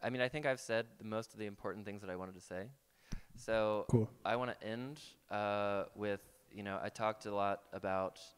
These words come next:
Speaker 1: uh, working with, uh, Kristen Oppenheim, so I'm gonna say a little bit about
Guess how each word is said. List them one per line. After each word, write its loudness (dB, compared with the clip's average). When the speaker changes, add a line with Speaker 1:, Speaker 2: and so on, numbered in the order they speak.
Speaker 1:
uh, 0
working -6
with, -6
uh, 0
Kristen -6
Oppenheim, -2
so -2
I'm 2
gonna -4
say -4
a 0
little -2
bit -2
about -2